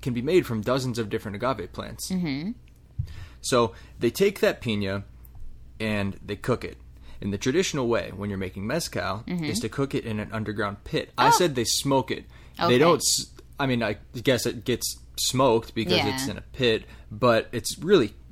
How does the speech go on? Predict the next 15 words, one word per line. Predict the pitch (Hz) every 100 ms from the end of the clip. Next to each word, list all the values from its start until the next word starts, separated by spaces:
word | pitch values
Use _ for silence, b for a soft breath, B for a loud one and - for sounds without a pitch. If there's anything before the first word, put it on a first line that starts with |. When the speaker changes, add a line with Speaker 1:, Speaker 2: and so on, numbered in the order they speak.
| -
Speaker 1:
roasting | 104 113 120 - 87
it. | - - -
Speaker 2:
Wow. | 185 214 226 156 -
Speaker 1:
So | 131 123
it, | 113 - 117
they | 110
dig | 139 151
a |
pit, | - 127 120 - b b b b b - -
they've | - -
got | 110
a |
fire | 110 117 120 117
going, | 117 113 117 113 -
they | 98 95